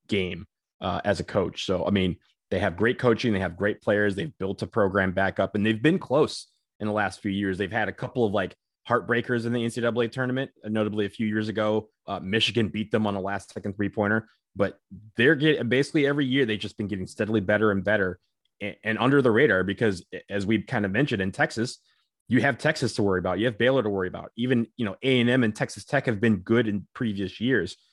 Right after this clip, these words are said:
Houston's kind of been always the team that's just kind of left off to the side, and they've steadily built back up, and they're on the verge of going to,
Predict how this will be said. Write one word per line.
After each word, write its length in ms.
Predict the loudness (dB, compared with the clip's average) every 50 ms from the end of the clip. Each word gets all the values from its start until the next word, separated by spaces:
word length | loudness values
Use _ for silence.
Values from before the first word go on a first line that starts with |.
| _ _ _ _ _ _ _ _ _ _ _ _ 0
Houston's 360 | 2 4 4 4 4 2 4
kind 200 | 4 2 4 4
of 100 | 4 4
been 260 | 4 4 4 4 2 2
always 360 | 0 0 2 2 2 2 0
the 80 | -2
team 300 | -4 -4 -2 -2 0 0
that's 160 | 0 0 -2 -4
just 160 | -8 -6 -4
kind 140 | -4 -2 -2
of 80 | -2
left 260 | -2 -4 -4 -4 -4
off 160 | -6 -6 -6 -10
to 60 | _ -14
the 60 | -8
side, 360 | -2 0 0 0 0 -2 -4 -10 _ _ _
and 140 | -8 -4 -4
they've 120 | -4 -4 -4
steadily 380 | -4 -2 -2 0 2 2 2
built 260 | 2 4 2 0 2
back 240 | 2 2 0 2 2
up, 160 | 0 0 0
and 80 | 0 0
they're 100 | 0 2
on 60 | 0
the 60 | 0
verge 240 | 0 -2 -2 -2 -4
of 60 | -6
going 220 | -6 -6 -6 -6 -6
to, 200 | -6 -8 -8